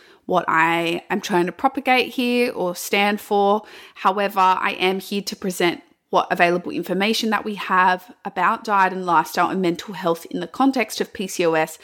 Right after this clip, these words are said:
as a dietitian, as that's within my own scope of practice. And we do get this question a fair amount from our clients who are wanting to use it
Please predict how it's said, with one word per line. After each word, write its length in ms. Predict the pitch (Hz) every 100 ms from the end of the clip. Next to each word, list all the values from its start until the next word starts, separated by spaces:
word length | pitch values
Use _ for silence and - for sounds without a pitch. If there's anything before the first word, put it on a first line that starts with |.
| - -
as 240 | - 185 185
a 40 |
dietitian, 800 | 180 175 175 175 165 - 165 180
as 180 | - 175
that's 260 | - - -
within 460 | 170 - 147 185 - - _
my 360 | - 175 170 170 180
own 140 | 180
scope 500 | 170 - 170 160 -
of 160 | 185 _
practice. 560 | - 247 - 269 254 - -
And 500 | 185 175 180 175 - - _ -
we 100 | 185
do 160 | 196
get 180 | 190 -
this 140 | 185
question 400 | - 165 - 202 -
a 60 |
fair 420 | 190 - 175 165
amount 380 | 185 180 160 -
from 260 | - 165 -
our 160 | - -
clients 600 | - 247 262 254 247 -
who 200 | - 190
are 140 | 180
wanting 400 | 180 190 170 175
to 160 | 175 170
use 340 | 165 170 175
it 180 | 170 -